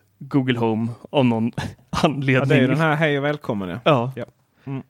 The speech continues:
Speaker 2: Nej, hej och hjärtligt välkommen
Speaker 1: Ja,
Speaker 2: är det
Speaker 1: hej och
Speaker 2: den
Speaker 1: hjärtligt
Speaker 2: säger.
Speaker 1: välkommen. Det tycker den är "Hej
Speaker 2: Och den vill
Speaker 1: Google".
Speaker 2: alltid ut och söka efter en företag eller någonting, jag vet inte.
Speaker 1: <laughs>
Speaker 2: Ja.
Speaker 1: Nej, men jag tycker, ehm, jag har ju både Alexa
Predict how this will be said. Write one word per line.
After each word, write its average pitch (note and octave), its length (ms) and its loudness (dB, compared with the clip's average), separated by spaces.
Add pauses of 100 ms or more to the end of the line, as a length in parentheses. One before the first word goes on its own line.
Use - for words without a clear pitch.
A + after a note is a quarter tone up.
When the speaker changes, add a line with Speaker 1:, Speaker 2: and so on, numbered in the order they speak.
(120)
Speaker 2:
Nej, F#3+ 240 4
hej G#3 180 2
och F#3 60 4
hjärtligt G3+ 400 0
välkommen F3 360 0
Speaker 1:
Ja, F3+ 40 6
Speaker 2:
är F3+ 40 4
det - 60 -4
Speaker 1:
hej A#3 100 0
och G#3 60 -2
Speaker 2:
den G3+ 120 2
Speaker 1:
hjärtligt F#3+ 280 -2
Speaker 2:
säger. E3+ 80 -2
Speaker 1:
välkommen. C#3+ 380 -6
Det E3+ 180 0
tycker D3+ 280 -4
den A#2+ 200 2
är A#2 120 -2
"Hej A#2 180 -4
Speaker 2:
Och E3 60 0
den F3 140 4
vill F3+ 100 2
Speaker 1:
Google". G3+ 80 6
Speaker 2:
alltid G#3 200 2
ut G3 140 2
och E3+ 80 -2
söka F#3+ 340 0
efter D3 160 -4
en C#3+ 40 -2
företag C#3+ 680 4
eller C3+ 100 -2
någonting, D3+ 260 2
jag C3 80 2
vet D3 180 2
inte. A#2 260 0 (400)
Speaker 1:
<laughs> - 400 -20
Speaker 2:
Ja. C3+ 180 -6 (840)
Speaker 1:
Nej, F3 240 4
men G3 240 0
jag G#3 160 2
tycker, E3+ 460 2
ehm, D3 560 0 (280)
jag F#3 240 4
har D#3+ 220 2
ju C#3+ 100 4
både C3 360 0
Alexa A#2+ 800 0